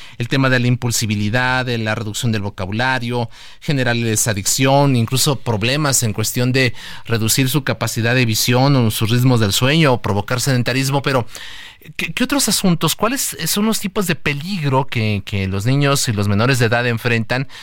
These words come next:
si los padres no tienen las precauciones necesarias de estar vigilando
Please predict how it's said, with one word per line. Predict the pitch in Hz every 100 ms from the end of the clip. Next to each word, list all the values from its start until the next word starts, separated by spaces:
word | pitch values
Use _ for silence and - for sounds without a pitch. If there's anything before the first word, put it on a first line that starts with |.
| - -
si | - 233
los | 196 156
padres | 156 147 143 139
no | 139
tienen | 143 143 139
las | 117 -
precauciones | 107 107 107 139 143
necesarias | 127 113 131 123 127
de |
estar | 113 131 131
vigilando | 135 110 117 135 143